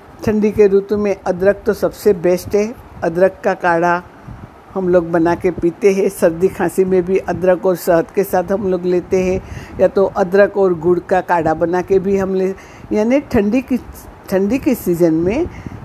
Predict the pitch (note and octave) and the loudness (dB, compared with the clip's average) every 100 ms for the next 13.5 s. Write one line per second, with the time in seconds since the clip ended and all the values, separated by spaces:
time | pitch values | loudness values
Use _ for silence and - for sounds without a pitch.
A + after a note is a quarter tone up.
0 | - - B3+ - - G#3 G3 - F#3+ F#3 | -4 0 0 0 -2 0 -2 -4 -2 0
1 | - F#3 G3+ F#3+ F#3 E3+ F#3+ A3+ D4 B3 | 0 2 0 2 0 2 2 4 2 2
2 | F3+ E3+ D#3+ D3 D#3 D3 D3+ F3+ G#3+ B3+ | 0 0 -2 -2 -2 0 0 0 -2 -4
3 | - - - E3+ F3+ F#3+ E3+ E3+ A3 B3 | -6 -18 -6 2 4 4 2 0 0 -2
4 | C#4+ A3 E3 D3 D#3 E3 G3 C4+ - - | 0 0 0 0 2 2 0 -4 -10 -20
5 | - - - - G#3 A3 C4+ C4 C#4 B3 | -20 -20 -12 -2 2 4 4 2 -2 0
6 | G#3+ G3+ G3 A3 G#3 G3+ - - E3+ E3+ | 2 2 0 -2 -2 -4 -6 -4 -2 0
7 | F#3+ A3 B3+ - G3 F#3+ F3 G3 F#3 F#3 | -2 -2 -4 -6 -4 -4 2 4 4 2
8 | G3 B3 - - F3 F#3+ - F3 G3 G#3+ | 2 2 -2 -4 -2 -2 -4 -2 0 0
9 | A3 F#3 F#3 F#3 F#3 - - F#3+ G3+ G3+ | 0 0 0 0 -2 -6 0 2 4 2
10 | G#3+ - E3+ D#3 E3+ F3 F3+ F3+ F#3+ G3 | -2 -6 -4 0 0 0 0 2 0 -2
11 | G3+ - - - - - - - - E3+ | -6 -14 -20 -20 -20 -20 -20 -20 -8 -4
12 | D#3+ F#3 E3+ F#3 - - - - - F#3 | 0 2 2 0 -8 -18 -18 -20 -4 0
13 | F3 F#3 G3 G3 | 2 2 2 0